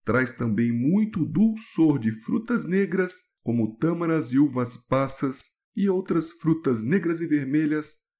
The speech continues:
em compotas, como cerejas e morangos. A nota sulfurosa do destilado clássica é encerada, e outras notas maltosas lembram amêndoas,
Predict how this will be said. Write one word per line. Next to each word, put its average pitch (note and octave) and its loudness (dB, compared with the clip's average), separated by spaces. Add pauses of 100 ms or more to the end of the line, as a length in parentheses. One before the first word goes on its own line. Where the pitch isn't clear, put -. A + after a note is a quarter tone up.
(180)
em D3+ 0
compotas, D3+ 0 (220)
como B2 0
cerejas D3 0
e C#3 -2
morangos. A#2 -4 (180)
A F2+ -6
nota A#2+ -4
sulfurosa D3+ 2
do A2+ -2
destilado D3+ -2
clássica D3 -2 (400)
é C#3 -2 (140)
encerada, C#3+ -2 (160)
e B2+ 0
outras D#3+ 2 (340)
notas G#2+ -2
maltosas D3+ 0
lembram B2+ 0
amêndoas, D#3 -2